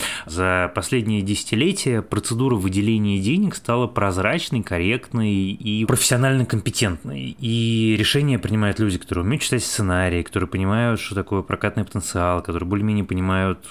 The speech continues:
как устроена индустрия, как снимается кино.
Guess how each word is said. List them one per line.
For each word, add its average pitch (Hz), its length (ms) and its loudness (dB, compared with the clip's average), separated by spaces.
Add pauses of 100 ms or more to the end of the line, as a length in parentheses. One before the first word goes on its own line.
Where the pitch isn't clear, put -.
(120)
как 101 300 -4
устроена 104 680 -2
индустрия, 95 520 -2
как 90 160 -8
снимается 95 580 -2
кино. 123 280 -8